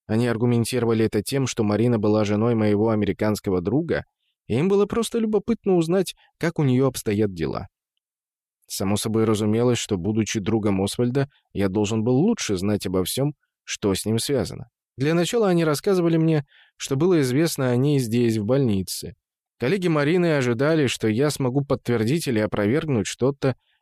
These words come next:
и предоставить более подробную информацию. Эти любопытствующие были бы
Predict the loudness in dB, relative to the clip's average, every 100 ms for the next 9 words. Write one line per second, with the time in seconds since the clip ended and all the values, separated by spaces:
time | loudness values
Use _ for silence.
0 | -4 -2 0 0 0 0 0 0 0 0
1 | 2 2 0 0 0 0 0 0 0 -2
2 | -2 -6 -10 -16 _ _ _ _ _ -4
3 | -2 -2 0 0 0 -2 0 0 0 0
4 | 0 0 2 2 2 2 2